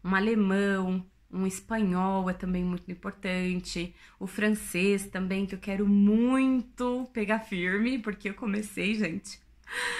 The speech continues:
Mas eu tenho um pouco, assim, disciplina pra estudar sozinha. Então, eu tô buscando ajuda nisso aí também, porque eu quero ter um terceiro idioma. Eu sei que vai me ajudar muito aí na minha carreira.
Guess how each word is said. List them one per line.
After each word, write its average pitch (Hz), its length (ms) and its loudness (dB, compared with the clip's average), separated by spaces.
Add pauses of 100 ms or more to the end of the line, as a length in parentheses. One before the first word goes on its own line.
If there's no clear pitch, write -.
(160)
Mas 311 160 -2
eu 294 140 -2
tenho 233 200 -2
um 285 60 -2
pouco, 262 340 -6
assim, 220 600 2 (160)
disciplina 247 680 0
pra 185 160 -2
estudar 185 300 -4
sozinha. 165 540 -4
Então, 190 420 -4 (420)
eu 190 80 -6
tô 202 140 -4
buscando 208 420 -2
ajuda 185 380 -2
nisso 185 260 -2
aí 175 200 -4
também, 185 340 -4
porque 208 320 -10
eu 202 60 -6
quero 202 260 -2
ter 202 180 -4
um 208 120 0
terceiro 214 400 -4
idioma. 196 380 -2
Eu 196 40 -2
sei 196 160 -6
que - 180 -8
vai 196 200 -4
me 202 100 2
ajudar 196 300 -2
muito 202 420 0
aí 190 100 -4
na 190 60 -2
minha 185 160 -2
carreira. 185 540 -6